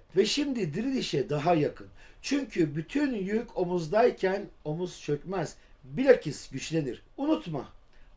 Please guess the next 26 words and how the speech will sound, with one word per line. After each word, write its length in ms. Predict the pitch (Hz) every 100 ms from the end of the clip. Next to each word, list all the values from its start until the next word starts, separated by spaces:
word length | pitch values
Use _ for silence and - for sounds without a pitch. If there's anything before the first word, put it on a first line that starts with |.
| 202
Allah 420 | 247 269 269 226
bir 180 | 262 262
milleti 420 | 247 220 220 202
yeniden 300 | 214 247 208
ayağa 360 | 196 190 185 175
kaldıracaksa 920 | 165 165 160 175 170 247 240 - 160 -
önce 440 | 220 254 240 156 165
onun 520 | - 190 180 156 135
dizlerini 720 | 180 180 160 185 185 220 - - 120
yere 280 | 127 156 170
indirir. 580 | 127 113 101 95 - - - - - -
Ki 340 | 285 294 180 -
kalkışı 600 | - 180 180 190 254 170
büyük 260 | 170 180 147
olsun 440 | 127 - 110 104
diye. 180 | 95 95 _
Her 220 | 185 254
şey 280 | 254 277 262
rakam 400 | 247 240 247 240
değil. 240 | 208 - - - - -
Bazen 580 | 226 302 294 220 214 196
bir 100 | 214
milletin 680 | 233 208 185 170 220 190 139
rızkı 520 | 180 180 - 254 - - 143
duayla 500 | 170 196 202 160 135
artar. 300 | 123 -